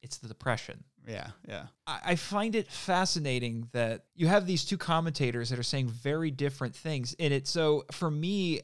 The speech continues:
Speaker 1: I don't think it's a one or the other. I think it's a both and.
Speaker 2: Yeah, it was kind of funny, actually, how I, I read, I skimmed through those articles you sent. And yeah, one is very much like, yeah, it was all about escapism with a few outliers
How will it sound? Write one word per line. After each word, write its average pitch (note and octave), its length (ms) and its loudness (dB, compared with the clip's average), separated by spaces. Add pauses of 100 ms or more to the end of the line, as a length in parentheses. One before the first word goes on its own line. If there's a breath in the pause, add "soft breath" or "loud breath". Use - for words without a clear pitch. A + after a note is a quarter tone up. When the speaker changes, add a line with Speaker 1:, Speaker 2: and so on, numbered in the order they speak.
Speaker 1:
I C#3+ 80 2
don't E3 240 -2
think D3 380 -4
it's B2+ 260 0
a A2+ 400 0
one C#3+ 160 -2
or D3+ 80 2
the C3+ 160 2
other. B2+ 240 6
I A2 80 2
think D3+ 180 -6
it's C3+ 120 -4
a A#2 40 -4
both A2 300 -6
and. D2 320 -10
Speaker 2:
Yeah, C#3 320 0
it F3 80 0
was E3+ 220 4
kind A3+ 260 0
of D#3 80 0
funny, C#3+ 340 4
actually, A2+ 340 4
how A#2+ 160 6
I, B2 300 4
I C3 120 4
read, B2+ 280 4
I C#3+ 120 2 (260)
skimmed C3+ 320 2
through B2 120 2
those A2 200 4
articles G#2+ 420 0
you G2 80 -2
sent. G2+ 300 -4
And A#2 180 2
yeah, A#2 140 6
one C3 260 8
is A#2+ 140 -2
very B2 220 6
much A#2+ 260 4
like, A2 380 2
yeah, A3 160 6
it A3 80 2
was G#3 160 0
all G#3+ 160 2
about F3 180 2
escapism E3 720 4
with D3 160 4
a C#3+ 60 0
few C#3 240 4
outliers B2 1040 4